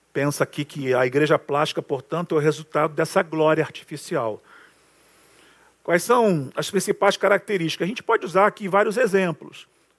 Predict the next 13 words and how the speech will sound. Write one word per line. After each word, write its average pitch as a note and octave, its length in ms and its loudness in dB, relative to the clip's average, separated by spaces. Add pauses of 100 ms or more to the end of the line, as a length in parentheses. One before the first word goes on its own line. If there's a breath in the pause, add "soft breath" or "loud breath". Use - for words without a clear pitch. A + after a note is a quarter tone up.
(340)
A - 60 -20
gente E3+ 120 -10
pensar, G#3 240 4
por G#3+ 120 0
exemplo, G3 320 2
em - 20 2
Apocalipse F#3+ 520 0
capítulo A3+ 420 -2
três, A3 540 2 (100)
a - 60 -10
igreja F3 280 -4
de F#3 100 -6
Sardes. C#3 580 -2